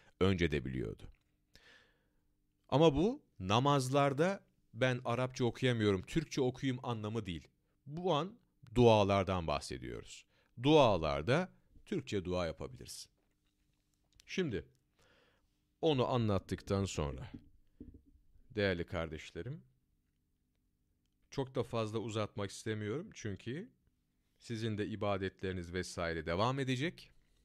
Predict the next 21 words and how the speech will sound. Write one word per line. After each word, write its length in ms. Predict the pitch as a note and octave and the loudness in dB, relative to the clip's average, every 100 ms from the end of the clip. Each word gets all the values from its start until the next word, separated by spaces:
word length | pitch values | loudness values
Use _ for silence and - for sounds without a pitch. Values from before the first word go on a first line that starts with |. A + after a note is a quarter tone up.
| _ | _
Tamam 260 | E3+ G3+ A2+ | -8 -6 -6
mı? 160 | D#2+ - _ _ _ | -8 -12 _ _ _
İnşallah 640 | F3 D3+ B2+ G#2 G2 F2 - | -6 -6 -4 -2 0 -2 -4
kardeşlerim. 640 | F2 F2 F2 - G2 E3 - _ _ _ _ _ _ _ _ _ - | -6 -6 -6 -8 -8 -10 -14 _ _ _ _ _ _ _ _ _ -8
Evet, 180 | C3 G2+ | -4 -4
şunla 400 | - F#3+ B2+ G2+ | -4 -2 0 2
başlıyoruz. 880 | G2 F2+ - F2 E2+ C3 F#3 - - _ _ - | 0 -2 -4 -4 -2 -2 -6 -12 -20 _ _ -14
Cengiz 480 | A2+ C#3 E3+ F3+ - | -2 0 2 -2 0
Han 220 | F#3 E3+ | 0 0
kardeşimiz, 960 | B2+ A2+ G2+ G2 - G#2 C#3+ F3 - - _ _ _ _ _ | 0 0 0 -2 -4 -4 -4 -6 -12 -18 _ _ _ _ _
hasta 420 | C#3+ D3 - D3 | -4 -2 0 2
bir 120 | D3+ | 2
yavrusu 520 | A2 A#2+ C3+ D3 - | 2 4 2 0 0
varmış. 520 | D3 C#3+ D3+ E3 - - _ _ _ _ _ | 2 2 0 -6 -12 -18 _ _ _ _ _
Lütfen 320 | D3 C#3+ D3 C3 | -6 -2 -2 -2
şimdi 340 | C#3 B2+ B2 | -4 -4 -2
biz 280 | C3+ C3+ - _ _ _ G#2 | -4 -6 -14 _ _ _ -6
dua 340 | A#2+ C#3+ D#3 C#3 | 0 2 2 2
moduna 380 | B2 A#2 B2 | 0 2 2
geçiyoruz 560 | A#2 A2+ - A2 F#2+ - | 2 0 2 2 2 -2
kardeşlerim. 760 | A2 F#2+ F#2+ F2+ G#2 G2+ D#3 | -2 0 0 -2 -2 -2 -4